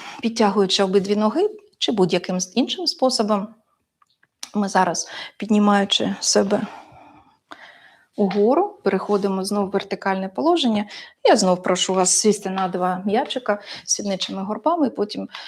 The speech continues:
перет-, залишитися на них, уявляючи цей простір між сідничими горбами, роз-, близькість наших поперечних м'язів. Зараз на шкірі і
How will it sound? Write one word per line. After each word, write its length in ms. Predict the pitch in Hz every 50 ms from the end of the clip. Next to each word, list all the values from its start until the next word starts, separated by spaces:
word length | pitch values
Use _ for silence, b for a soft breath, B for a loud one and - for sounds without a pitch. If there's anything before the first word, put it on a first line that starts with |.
| B B B B B B _ _ -
перет-, 360 | 226 214 214 208 - - - -
залишитися 840 | - 175 214 196 214 208 220 214 - - - - 196 - - 208
на 140 | 214 220 226
них, 380 | 262 330 415 415 - - - - - _ _ _ _ _ _ _ _ _
уявляючи 640 | 214 208 214 202 196 196 190 185 180 180 - - 185
цей 180 | - - 196 190
простір 380 | - - 202 196 - - -
між 200 | 190 190 180 -
сідничими 520 | - 196 185 202 196 190 - - 196 196 190 -
горбами, 400 | 226 240 247 320 349 330 269 - B B B B B B B B B B B B _ _ _ _ _ _ _ _ _ _ _ _ _ - - - - - - - - _ _ _ _ - _ _ _
роз-, 560 | 214 185 196 185 185 - - - - - - B B B B - - - 190 185 180 - - 220 208
близькість 500 | 262 269 247 - - - 208 185 - -
наших 420 | 185 185 185 - - 196 180 - B B B B B B B
поперечних 640 | _ 240 214 - 277 339 359 - - 277 254 - -
м'язів. 540 | 247 233 233 233 226 220 220 202 196 - - _ _ _ _ _ _ _ _ _ _ _ _ _ _ _ _ _ _ _ _ - - _ -
Зараз 380 | 214 208 196 202 190 - - -
на 240 | 185 185 185 202 202 - _
шкірі 560 | - - - - 247 247 220 190 185 190 - -
і 260 | 202 190 190 190 208